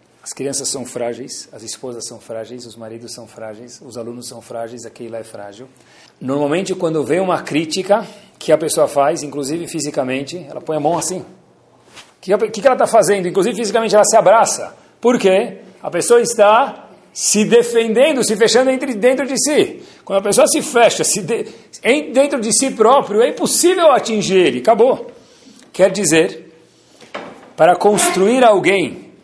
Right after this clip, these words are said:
para ser uma crítica talvez construtiva, eu acho que tem alguns requisitos para construir alguém e elogiar alguém também. É o seguinte,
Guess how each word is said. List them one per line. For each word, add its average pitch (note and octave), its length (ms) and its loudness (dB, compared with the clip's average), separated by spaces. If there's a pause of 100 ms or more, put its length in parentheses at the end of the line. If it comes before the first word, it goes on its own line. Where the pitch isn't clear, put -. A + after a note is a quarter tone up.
(220)
para D3+ 160 -6
ser A3 300 4
uma E3+ 580 2
crítica E3+ 480 0
talvez E3 460 2
construtiva, E3 920 -2 (1120)
eu C#3+ 140 0
acho D#3+ 160 0
que D#3+ 80 -8
tem E3 140 -8
alguns E3+ 320 -4
requisitos E3+ 600 -6
para D3+ 140 -4
construir D3+ 360 -4
alguém D3 240 -2
e - 20 -2
elogiar C#3 340 0
alguém B2+ 220 -2
também. G#2+ 360 -10 (560)
É C3 120 -12
o B2+ 40 -6
seguinte, A#2+ 480 -8